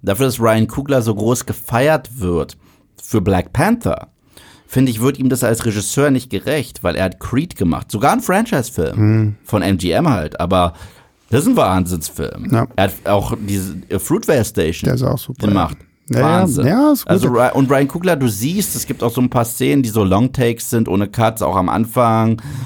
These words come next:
Speaker 1: und, äh, später auch im Gebäude da mi-, äh, beim M I T, im, äh, hier Dormroom von Riri Williams. Das kann er und das will er. Aber dann kommt irgendwann, das war halt ein zweites Ding,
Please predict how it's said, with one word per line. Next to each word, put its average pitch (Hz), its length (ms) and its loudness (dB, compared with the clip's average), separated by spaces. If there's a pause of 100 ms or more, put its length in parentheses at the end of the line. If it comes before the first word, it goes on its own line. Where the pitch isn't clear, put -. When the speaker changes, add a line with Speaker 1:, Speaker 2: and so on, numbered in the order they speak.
(120)
Speaker 1:
und, 104 420 0
äh, 95 400 2
später 107 400 0
auch 95 120 0
im 104 120 0
Gebäude 104 520 0
da 104 220 2
mi-, 98 200 2
äh, 82 160 0
beim 98 160 0
M 92 140 0
I 98 100 0
T, 110 300 -2
im, 95 380 0
äh, 95 440 0 (180)
hier - 160 -4
Dormroom 110 520 2
von 101 280 0
Riri 101 220 0
Williams. 127 280 0
Das - 180 -8
kann 165 200 -2
er 120 160 0
und 90 120 -4
das 98 180 -10
will 151 140 2
er. 82 240 -2 (600)
Aber 110 160 2
dann 117 160 2
kommt 147 260 -2
irgendwann, 156 500 0
das - 180 -2
war - 100 2
halt 143 120 2
ein 139 100 4
zweites 127 300 0
Ding, 90 260 -2